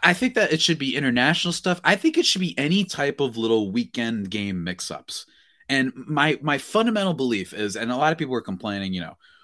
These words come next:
"Oh, it was just a home run derby and they were hitting on the moon." All right, but,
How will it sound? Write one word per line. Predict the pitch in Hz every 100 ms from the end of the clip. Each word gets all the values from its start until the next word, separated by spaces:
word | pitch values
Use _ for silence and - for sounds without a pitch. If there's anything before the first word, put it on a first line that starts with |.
| -
"Oh, | 139 143
it | 135
was | 135
just | 151 151
a | 147
home | 143 156 151
run | 156 151 127
derby | 156 160 151 139 131 120
and | 117
they | 117
were | 117 120
hitting | 160 151
on | 147
the | 147
moon." | 143 - - - -
All | 117
right, | -
but, | 120 120